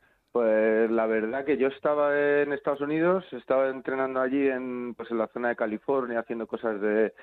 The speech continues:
entrenar a entrenadores y algunos, pues, le llamaban el club élite, que básicamente í-, íbamos allí, entrenábamos, pues durante un tiempo, durante una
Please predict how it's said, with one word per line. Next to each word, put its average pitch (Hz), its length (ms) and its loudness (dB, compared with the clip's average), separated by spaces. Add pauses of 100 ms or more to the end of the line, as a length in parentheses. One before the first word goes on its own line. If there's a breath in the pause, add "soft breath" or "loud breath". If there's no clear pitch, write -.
(220 loud breath)
entrenar 110 380 -4
a 107 60 -2
entrenadores 113 1000 0
y 110 60 0
algunos, 104 600 -4
pues, 98 120 -8
le 95 80 -6
llamaban 101 320 -4
el 95 220 -10
club 101 380 -8 (220)
élite, 107 460 -4
que 90 340 -4
básicamente 95 540 -6
í-, 101 280 -4
íbamos 101 320 -4
allí, 104 360 -4
entrenábamos, 101 720 -6 (520 loud breath)
pues 98 160 -2
durante 98 320 -4
un 98 120 -10
tiempo, 107 340 -2
durante 98 300 -6
una 101 100 -6